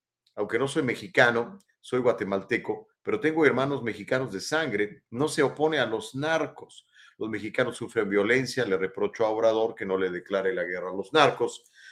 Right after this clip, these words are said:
¿Será que lo tienen protegido? Se necesitan más Bukeles en Latinoamérica que declaren la guerra a las pandillas y desenmascaren los corruptos políticos y narcos, opina el señor Oaxaca.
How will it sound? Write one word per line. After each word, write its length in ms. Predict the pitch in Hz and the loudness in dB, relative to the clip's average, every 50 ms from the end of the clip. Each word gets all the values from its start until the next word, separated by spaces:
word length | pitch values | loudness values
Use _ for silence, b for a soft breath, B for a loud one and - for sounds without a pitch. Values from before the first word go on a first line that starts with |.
| b b | b b
¿Será 260 | - - 117 120 117 | -4 4 6 6 6
que 120 | - 110 | 6 0
lo 100 | 95 90 | -4 -4
tienen 300 | - - 101 101 101 92 | -2 0 0 0 0 -2
protegido? 640 | 95 98 95 - 104 104 - - 117 117 - - 117 | -4 -8 -6 -6 -8 -8 -6 -6 -2 0 0 0 -2
Se 140 | - - | -4 -4
necesitan 520 | 104 101 95 - 98 90 110 104 - 107 101 | -6 -6 -4 -6 -8 -8 -10 -4 -4 -4 0
más 260 | 107 113 110 - 113 | 0 -2 -2 -2 -2
Bukeles 760 | 101 101 98 - _ - 139 147 139 120 107 98 90 - - | -2 -2 -2 -2 _ 2 2 4 4 4 2 2 2 0 -4
en 100 | 98 95 | 0 0
Latinoamérica 880 | 92 90 - 101 95 98 104 123 143 156 147 135 139 139 139 135 139 b b b b b b | 0 -2 -2 -6 -6 -2 0 2 4 4 4 6 6 6 6 6 0 b b b b b b
que 100 | - 104 | 0 4
declaren 420 | 104 101 98 - 113 120 117 113 104 | 4 4 4 2 2 0 0 2 0
la 80 | 101 | 0
guerra 200 | 95 104 110 113 | 0 0 -2 0
a 20 | 104 | 0
las 160 | 98 92 - | -2 -2 -2
pandillas 500 | _ 95 95 98 104 110 110 104 - - | _ -4 -4 -4 -4 -4 -6 -6 -4 -4
y 60 | 101 | -4
desenmascaren 840 | 98 98 95 - 101 98 95 95 95 95 - - - 113 110 98 95 | -4 -4 -2 -2 -4 -4 -2 -2 -4 -4 -6 0 0 2 2 2 -2
los 140 | 90 87 - | -6 -10 -10
corruptos 500 | - 95 95 101 101 _ _ 101 - _ | -8 -6 -6 -6 -8 _ _ -12 -12 _
políticos 560 | _ 92 98 95 _ _ _ - 85 - - | _ -10 -10 -10 _ _ _ -20 -18 -16 -16
y 100 | 87 - | -16 -16
narcos, 800 | 85 95 101 101 104 98 98 - - - 87 - - - b b b b b b _ | -4 0 4 4 4 4 2 -4 -4 -10 -10 -10 -10 -18 b b b b b b _
opina 640 | - 92 - _ - 107 101 101 101 98 95 - - | -8 -8 -8 _ -4 -4 -2 0 0 0 -2 -2 -4
el 180 | 107 101 92 - | -4 -4 -2 -2
señor 360 | - - 92 95 95 95 95 | -6 -4 -2 -4 -2 -2 -2
Oaxaca. 880 | 85 80 82 80 - - - - 101 101 - - - 95 87 78 - | -2 -2 -2 -2 -2 -4 0 2 2 2 2 0 0 0 0 0 0